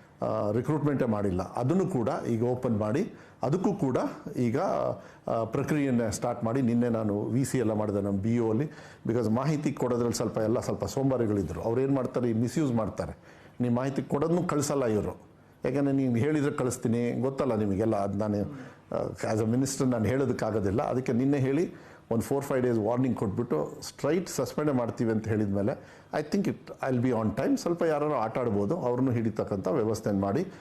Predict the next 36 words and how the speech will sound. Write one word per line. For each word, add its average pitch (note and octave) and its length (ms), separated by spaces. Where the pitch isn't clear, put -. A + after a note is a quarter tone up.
ಯಾಕೆಂದ್ರೆ D3+ 180
ನ್ಯಾಯ D3+ 280
ಕೊಡಬೇಕು. B2 420
ಯಾಕಂದ್ರೆ B2+ 240
ಕನ್ನಡ D3+ 220
ಶಾಲೆಗಳು, A2+ 460
ಕನ್ನಡ C3 220
ಮಾಧ್ಯಮ, A#2+ 480
ಕನ್ನಡ C#3 200
ಮಾಧ್ಯಮನ D#3+ 440
ಉಳಿಸ್ಬೇಕಂದ್ರೆ D3 600
ಅನುದಾನಿತ C#3+ 420
ಶಾಲೆಗೆ C3+ 420
ನಾನು B2 240
ಕೊ-, - 240
ಅನಿವಾರ್ಯ B2 340
ಕೊಡಬೇಕು. E2 540
But C#3 160
ಹಿಂದಿನ G3 240
ಸರ್ಕಾರದವ್ರು D#3+ 600
ಯಾರು B2 220
ಕೂಡ A#2+ 160
ಎರಡ್ A#2+ 320
ಸಾವಿರದ D3+ 260
ಹದಿನೈದರಲ್ಲಿ C#3+ 480
ನಿಲ್ಲಿಸಿದವರು, G#2+ 560
ನಾವು A#2 240
ಒಂದೇ E3 220
ಸತಿಗೆ A2+ 560
ಮಾನ್ಯ C#3 200
ಸಿದ್ದರಾಮಯ್ಯ D#3 500
ಸಾಹೇಬರು D3+ 340
ಎರಡ್ C3+ 180
ಸಾವಿರದ C#3 300
ಹದಿನೈದರಿಂದ C3 480
ಹದಿನೆಂಟರವರೆಗೆ B2+ 1300